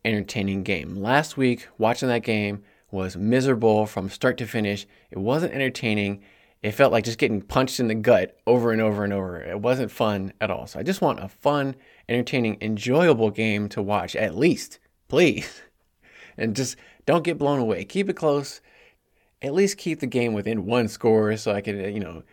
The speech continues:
at least feel like they have a chance in the game. That's what we're gonna be watching for after the game. Of course, we'll come back as we always do with a recap of the game to break down everything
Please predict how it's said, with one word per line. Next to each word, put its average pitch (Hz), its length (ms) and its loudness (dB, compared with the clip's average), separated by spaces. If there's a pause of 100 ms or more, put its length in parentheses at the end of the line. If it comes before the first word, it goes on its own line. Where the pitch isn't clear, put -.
(140)
at 127 140 -2
least 175 200 2
feel 147 120 2
like 131 140 0
they 117 60 0
have 113 140 0
a 80 60 -10
chance 120 340 0
in 95 60 -8
the 87 80 -12
game. 85 260 -18 (260)
That's 170 200 6
what 175 60 2
we're 160 100 2
gonna 147 100 2
be 139 100 0
watching 117 320 2
for 107 320 -2 (200)
after 147 320 2
the 139 80 -2
game. 117 340 2
Of - 140 -10
course, 107 360 0
we'll 95 120 -6
come 117 240 -4
back 104 220 2
as 104 200 -2
we 98 160 -8
always 135 380 2
do 110 300 2
with 101 200 -4
a 87 140 -8
recap 117 480 0
of 107 120 0
the 101 100 -4
game 98 300 -4 (340)
to 113 60 -4
break 104 220 -2
down 98 300 -2
everything 120 420 -2